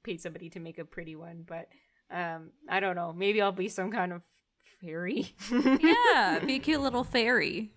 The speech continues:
Speaker 1: Yeah.
Speaker 2: That's fun.
Speaker 1: Anything where I don't actually have to go out in public and buy things is probably the safest bet.
Speaker 2: <laughs> I feel like if Hubert was a foot shorter, you could be Parker and Travis.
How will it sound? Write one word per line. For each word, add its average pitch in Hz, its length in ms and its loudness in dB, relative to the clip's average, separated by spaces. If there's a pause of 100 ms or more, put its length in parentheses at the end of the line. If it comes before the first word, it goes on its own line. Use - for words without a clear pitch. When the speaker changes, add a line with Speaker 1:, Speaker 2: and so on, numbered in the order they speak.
(120)
Speaker 1:
Yeah. 247 220 -2
Speaker 2:
That's 214 240 6
fun. 156 260 -4 (320)
Speaker 1:
Anything 269 440 0
where 226 140 2
I 214 80 0
don't 202 200 -2
actually 202 320 -2
have 202 160 -10
to 202 100 -10
go 185 320 -2
out 185 180 0
in 185 80 -14
public 180 400 -12
and 165 100 -14
buy 165 220 -12
things 160 360 -16
is 160 120 -12
probably 160 440 -8
the - 120 -12
safest - 420 -8 (120)
bet. - 220 -2
Speaker 2:
<laughs> 220 420 -2 (800)
I - 100 -8
feel 262 220 2
like 247 240 4
if 202 120 -2
Hubert 196 400 6
was 180 200 4
a 165 60 -2
foot - 340 0
shorter, 165 440 2
you 156 160 -2
could 165 140 -4
be 170 120 4
Parker 165 380 -2
and 160 120 -10
Travis. - 640 -4